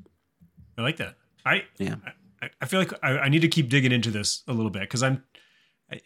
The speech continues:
Speaker 1: let's do, so Jeff's now going to the gym, uh, but Jeff's still fat.
Speaker 2: Hmm.
Speaker 1: Uh, why do we not trust Jeff?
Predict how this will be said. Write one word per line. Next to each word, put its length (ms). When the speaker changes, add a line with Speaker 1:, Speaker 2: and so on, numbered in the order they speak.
Speaker 1:
let's 420
do, 200
so 160
Jeff's 480
now 180
going 220
to 60
the 60
gym, 460
uh, 160
but 200
Jeff's 280
still 280
fat. 640
Speaker 2:
Hmm. 200
Speaker 1:
Uh, 360
why 580
do 100
we 140
not 320
trust 500
Jeff? 640